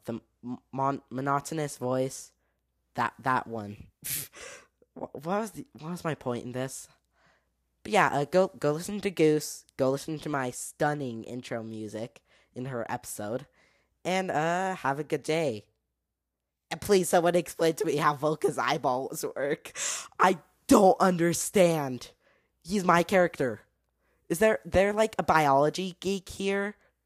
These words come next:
who could explain to me how this could work? I'm guessing,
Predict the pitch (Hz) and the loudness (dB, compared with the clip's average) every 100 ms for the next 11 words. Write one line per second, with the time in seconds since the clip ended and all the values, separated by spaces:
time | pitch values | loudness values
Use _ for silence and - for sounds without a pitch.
0 | _ - 180 202 175 131 - 151 147 160 | _ -10 0 2 2 -2 -2 -2 -2 -4
1 | 165 147 123 139 147 - 139 120 127 147 | -4 0 0 0 -4 -8 -8 -4 -2 -2
2 | - - _ _ _ _ _ _ 170 170 | -4 -20 _ _ _ _ _ _ -8 -4
3 | - 233 220 | -4 -4 -8